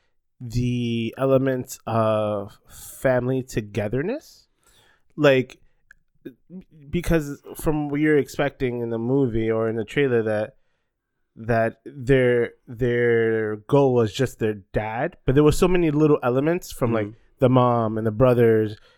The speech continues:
Speaker 1: or even the other people outside of it, and how they, they try to connect to themselves, and it, it just brought a big sense of family to me.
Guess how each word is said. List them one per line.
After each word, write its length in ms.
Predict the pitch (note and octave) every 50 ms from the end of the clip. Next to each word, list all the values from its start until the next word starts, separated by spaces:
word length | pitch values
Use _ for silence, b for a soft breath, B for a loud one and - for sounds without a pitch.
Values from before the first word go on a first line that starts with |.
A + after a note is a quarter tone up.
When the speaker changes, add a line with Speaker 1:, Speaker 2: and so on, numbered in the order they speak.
| b b
Speaker 1:
or 100 | - B2+
even 460 | - C#3+ C3+ B2+ C3 C3 B2+ A#2+ B2+ A#2
the 140 | A2+ B2
other 180 | C3 B2+ B2+ A#2+
people 260 | - C3+ - - A#2+
outside 560 | G2 A2 A#2+ A2+ - - - B2+ B2 C3 B2
of 160 | B2 A#2 G#2 A2+
it, 220 | A2+ A2+ A2+ A2 A2 -
and 240 | A2+ A2 B2 A2+ G#2
how 300 | G2+ A#2+ A#2+ A#2+ A#2 A2 G#2+
they, 240 | A#2 A2+ A2+ A2 - _ _ -
they 100 | C3 A#2+
try 180 | - - C3+
to 100 | A#2+ A#2
connect 380 | - - C3 A#2+ B2 A#2+ - -
to 60 | -
themselves, 840 | A2 A2 A2 G#2+ - - - B2+ B2 B2 A#2+ A#2 A#2 A#2 A2+ A2 - _ _ _ _ _ _ _ _ _ _ _ _ _ -
and 380 | A#2 A#2 A#2+ A#2+ A2+ A2+ A#2
it, 260 | G#2 A#2 C3+ C#3 C3+ - -
it 60 | D3+
just 220 | D3 D#3+ E3+ D#3 C#3+
brought 200 | C#3+ C#3 C3+ B2
a 40 | A#2
big 200 | A2+ C3 B2+ -
sense 220 | - C#3 A#2+ -
of 80 | G#2+ -
family 280 | - A2+ A#2 A#2 B2+ C3
to 100 | - D#3+
me. 200 | E3+ F3+ G#3 G#3